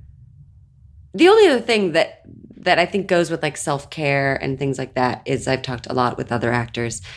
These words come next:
about the waiting game and how y-, how to be happy in your day-to-day when your only job is to wait for this thing to come out, you know,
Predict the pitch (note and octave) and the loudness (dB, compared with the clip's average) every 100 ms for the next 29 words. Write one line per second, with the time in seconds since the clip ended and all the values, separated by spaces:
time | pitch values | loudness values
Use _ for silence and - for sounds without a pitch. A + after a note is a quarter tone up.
0 | - - - C3 C3 A#2+ B2 - - C3 | -20 -20 -6 -2 2 2 2 -4 -4 -4
1 | A2 A2+ C3 F#3+ A3 A#3+ C4+ C#4+ - - | -2 -2 -2 -2 -2 -2 -4 -6 -10 -20
2 | - _ - - - _ - D#3 C#3 C#3 | -20 _ -20 -20 -20 _ -4 -2 0 -4
3 | D#3 C#3+ D3 D3 D3 D3 D3 - - - | 0 2 2 0 -4 -6 -8 -14 -16 -16
4 | C3+ B2+ - - - - _ - - F#3 | -14 -14 -16 -20 -20 -20 _ -10 -2 2
5 | G3 A3 - G#3 G3+ - E3 D3 C#3+ C#3 | 4 2 -4 -2 -2 -4 -8 -8 -6 -6
6 | B2+ B2+ - D3 C3+ C3+ B2 - C#3+ D3 | -4 -6 -6 -4 -2 -2 -4 0 2 2
7 | D3+ D3 C3 A#2 A2+ A#2+ A#2 - - - | 0 -2 -2 -2 -4 -8 -12 -20 -20 -20
8 | - D3 D3 D3 D3 C#3 C3+ - _ - | -4 0 0 0 0 -2 -6 -18 _ -20
9 | - _ _ _ - - - F3 F#3+ F#3 | -20 _ _ _ -20 -20 -2 2 6 4
10 | F3 D#3+ D3 C#3 D3 - D3+ C#3 D3 - | 4 4 2 0 -4 -6 -2 0 -2 -4
11 | - - C#3+ C3+ C3 - C#3 B2+ B2+ - | -14 -8 -4 -4 -4 -2 0 0 -2 -8
12 | - - A#2 C2+ - - - - - - | -10 -6 -4 -4 -8 -14 -16 -18 -20 -20
13 | _ D3+ D#3 C#3 D3 | _ -2 2 2 0